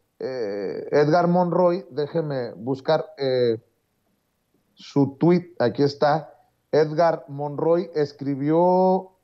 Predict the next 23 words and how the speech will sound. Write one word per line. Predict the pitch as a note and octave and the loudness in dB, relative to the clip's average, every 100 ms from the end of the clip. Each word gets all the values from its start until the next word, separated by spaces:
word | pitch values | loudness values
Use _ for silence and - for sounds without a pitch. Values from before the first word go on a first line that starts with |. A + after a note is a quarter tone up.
| _ | _
si | - - | -14 -8
recuerdo | C#3 C3+ - E3+ E3+ | -4 -2 0 2 4
bien, | D3+ F3 F3 - | 4 2 0 -6
ayer, | C#3+ C#3+ A#2 E3 F3 F#3+ - _ _ _ _ _ _ _ _ _ _ _ _ _ | -2 0 0 2 2 2 -4 _ _ _ _ _ _ _ _ _ _ _ _ _
ayer | B2+ C3+ D3+ F3 | -6 -2 0 2
un | F3+ E3+ | 0 -2
tuit | F3 G3+ G3 | 0 0 0
que | D3 | 0
yo | C#3 D#3 | 4 4
le | E3+ | 4
contesté, | E3+ E3 D#3+ E3+ D3 - F#3+ | 2 0 2 0 0 0 -2
para | - - F#3+ G3 | -2 -2 2 2
que | F#3+ F#3+ | 0 0
quede | B3+ C4+ | 0 2
claro | B3+ C4 C4 B3+ - _ _ _ _ _ | 2 2 2 0 -8 _ _ _ _ _
lo | E3+ E3 | -2 -2
que | E3 | -2
pienso, | - F3+ F#3+ D3+ - - - C#3+ _ _ _ _ _ - | -6 -2 -2 -2 -10 -20 -20 -20 _ _ _ _ _ -8
¿no? | D3+ A3 - _ _ _ _ _ _ _ _ _ | -4 -4 -6 _ _ _ _ _ _ _ _ _
Eh, | - C#3 C3+ | 0 2 0
dice, | C3 F#3+ F#3 - D#3+ D3 C#3+ | 0 2 2 4 4 4 2
eh, | C3+ C3 B2+ B2+ B2 B2 | 2 4 4 4 2 0
ayer | C3+ B2 D3+ D#3 C#3 - | 0 2 2 2 0 -10